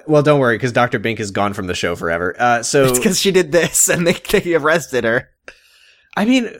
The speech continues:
Speaker 1: we'll talk about it when we get there. Gra-, uh, so Grace is like, "Hey, I heard you found a place to live, Jack. Where?"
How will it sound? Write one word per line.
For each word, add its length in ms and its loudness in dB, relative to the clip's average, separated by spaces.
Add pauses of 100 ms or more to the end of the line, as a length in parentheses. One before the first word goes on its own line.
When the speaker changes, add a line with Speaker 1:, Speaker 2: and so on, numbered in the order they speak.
(340)
Speaker 1:
we'll 120 2
talk 200 -4
about 140 0
it 40 0
when 100 -4
we 60 -4
get 120 -4
there. 100 -2
Gra-, 200 -2
uh, 260 4
so 220 0
Grace 380 -2
is 680 -6
like, 160 0
"Hey, 200 -2
I 60 0
heard 220 -2
you 100 -2
found 200 -2
a 40 -6
place 200 -4
to 80 -8
live, 200 0
Jack. 320 -2
Where?" 380 -2